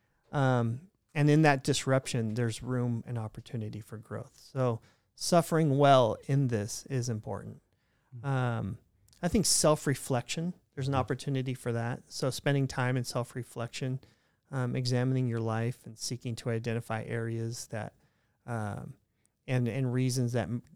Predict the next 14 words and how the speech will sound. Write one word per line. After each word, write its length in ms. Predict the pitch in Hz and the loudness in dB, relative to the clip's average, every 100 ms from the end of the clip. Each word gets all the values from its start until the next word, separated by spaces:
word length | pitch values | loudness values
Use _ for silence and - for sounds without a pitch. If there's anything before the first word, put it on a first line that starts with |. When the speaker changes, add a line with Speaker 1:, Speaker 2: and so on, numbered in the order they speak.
| _ _ _ | _ _ _
Speaker 1:
this 220 | 131 123 | -8 -4
might 200 | 139 123 | -2 0
be 120 | 131 120 | 0 -2
why 240 | 117 113 | 0 0
you're 160 | 117 113 | 0 -2
up 120 | 117 | -4
against 320 | 120 117 - | -4 -6 -6
the 60 | 110 | -8
wall. 420 | 107 104 110 135 _ _ _ _ _ | -6 -6 -6 -8 _ _ _ _ _
Um, 540 | 127 120 107 - - 127 _ _ _ _ _ | -4 -2 -2 -6 -8 -12 _ _ _ _ _
and 80 | 175 | 6
you 80 | 190 | 8
wanna 220 | 196 196 | 8 8
be, 300 | 175 175 160 | 6 2 2